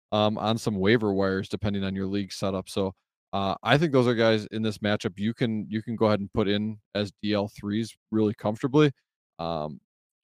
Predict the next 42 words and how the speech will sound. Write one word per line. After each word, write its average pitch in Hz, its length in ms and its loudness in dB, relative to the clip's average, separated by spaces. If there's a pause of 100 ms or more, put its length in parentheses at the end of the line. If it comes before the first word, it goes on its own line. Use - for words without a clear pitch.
Jimmy 110 160 0
Garoppolo 101 540 2
is 95 100 -2
not 101 240 0
someone 110 380 0
who 101 320 0 (360)
historically 123 420 2
holds 120 240 6
on 113 180 6
to - 120 -6
the 107 100 2
ball 110 260 8
very 104 260 2
long, 107 300 2
but 104 100 0
he's 104 160 -2
not 131 200 2
someone 123 280 0
who 110 240 2
historically 107 600 0
moves 101 320 -2
well 98 240 2
in 95 80 -4
the 95 80 -6
pocket 95 400 -4
either. 85 300 -6
So, 95 320 0 (340)
um, 92 300 -4
I 98 80 -2
think 101 240 -2
that 104 100 4
you 104 140 2
can 101 160 -2
definitely 101 340 2
find 98 340 0
some 98 180 -6
pass 104 380 2
rush 101 160 -2
upside 113 480 4
between 98 380 -2
those 98 260 2
two. 135 340 4